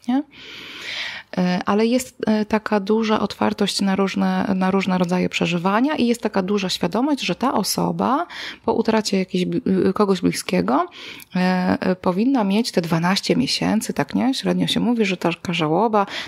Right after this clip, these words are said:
t-, może trwać dwanaście miesięcy i że, i że to jest taki trochę okres ochronny, em, dla,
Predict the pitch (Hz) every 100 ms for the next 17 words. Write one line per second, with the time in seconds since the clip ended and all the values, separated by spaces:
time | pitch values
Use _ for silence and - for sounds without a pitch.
0 | - - 180 190 180 - - 185 - 170
1 | 170 - 180 170 226 294 285 240 208 196
2 | 190 - 208 196 190 - 208 202 185 -
3 | - 185 208 - 226 202 - - 196 226
4 | 247 233 226 220 220 - - - 185 190
5 | 190 185 185 - 185 185 185 190 185 190
6 | 190 185 185